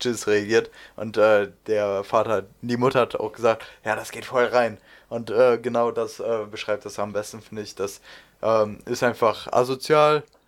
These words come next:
und, äh, man, äh, hat, das bockt einfach dazu, so abzugehen.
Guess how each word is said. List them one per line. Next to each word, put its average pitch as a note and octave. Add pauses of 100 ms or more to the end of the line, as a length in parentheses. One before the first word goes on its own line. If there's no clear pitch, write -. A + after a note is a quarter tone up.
(120)
und, A#2+
äh, A#2+
man, A2+
äh, -
hat, G#2+ (440)
das A2
bockt A#2
einfach A2
dazu, G#2+
so G#2+
abzugehen. A#2